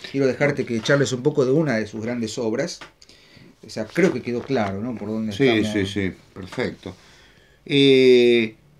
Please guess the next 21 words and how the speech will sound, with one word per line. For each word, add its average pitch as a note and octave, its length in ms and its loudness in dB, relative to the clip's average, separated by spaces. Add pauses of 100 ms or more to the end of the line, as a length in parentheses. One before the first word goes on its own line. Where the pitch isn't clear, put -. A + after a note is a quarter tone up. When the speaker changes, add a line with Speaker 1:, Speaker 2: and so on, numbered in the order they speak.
(140)
Speaker 2:
yo G#3 180 -2
voy F#3 160 4
a, E3 140 0 (320)
voy F3 260 -6
a E3+ 40 -2
hablar F3 240 -2
de D3+ 120 0
la, C3 260 2 (800)
de C3 260 -6
una E3 260 0
novela F3 520 0
que G#2 640 2 (120)
para A#2+ 220 4
mí F3 140 4
fue F3+ 160 0
la G#2+ 140 0
primera A2+ 340 0
que G#2+ 60 0
leí F2+ 300 2
de D#2+ 180 -6
ella, D2+ 260 -8